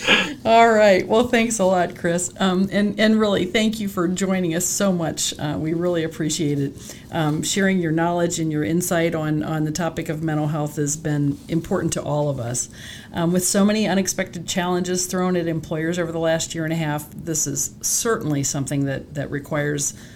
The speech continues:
a lot of special attention and, and careful consideration in, in businesses, both large and small.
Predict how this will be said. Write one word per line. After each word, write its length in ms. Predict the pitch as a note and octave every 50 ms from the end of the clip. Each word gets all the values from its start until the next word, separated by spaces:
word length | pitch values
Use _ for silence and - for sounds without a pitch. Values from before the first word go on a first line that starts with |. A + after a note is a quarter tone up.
| - - - -
a 60 | - D3
lot 200 | D#3 E3 E3+ F3+
of 80 | E3
special 360 | - - F#3 E3+ - F3 D#3
attention 520 | D3+ D#3 D#3 F3 D#3 D3+ D3 - D#3 D3 D3
and, 240 | C#3+ C#3+ C#3+ C#3+ -
and 440 | D3+ C#3+ C#3+ D3 C#3+ C#3+ C#3 - - - - - _ _ _ _ _ _ _ _ -
careful 340 | - - G#3 F3+ F3+ E3+ C#3
consideration 680 | - - D3+ C#3 - - D3 C#3+ C#3 C#3 C3+ - C#3 C3+
in, 160 | C3+ C#3 C#3
in 200 | - D3 C#3+ C#3
businesses, 540 | E3 D#3+ D3+ D#3 D3 C#3+ - D3 C#3 C3+ -
both 320 | - D#3+ D#3 D3+ D#3 -
large 260 | D#3 D3 C#3+ C#3 C#3
and 160 | C3+ C3 C3+
small. 440 | - - D#3+ C#3+ C3+ C3 B2+ B2 -